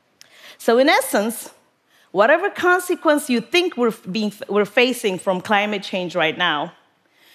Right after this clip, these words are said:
we're only experiencing the consequence of fifty percent of our pollution, because the natural ecosystems are bailing us out. But don't get too comfortable, 'cause we have two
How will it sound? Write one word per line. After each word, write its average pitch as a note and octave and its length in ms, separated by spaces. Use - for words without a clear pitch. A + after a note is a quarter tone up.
we're F#3+ 200
only D4 400
experiencing A3 920
the G#3 100
consequence F3 880
of F3 100
fifty - 480
percent - 460
of F3 120
our D#3 200
pollution, - 520
because G3+ 320
the A3 100
natural C4+ 460
ecosystems F3+ 880
are F3+ 160
bailing F3+ 440
us D#3 140
out. A2 240
But F3 160
don't B3+ 260
get G#3+ 220
too F3+ 160
comfortable, D#3 680
'cause G3+ 200
we A3 80
have G#3 180
two C4+ 420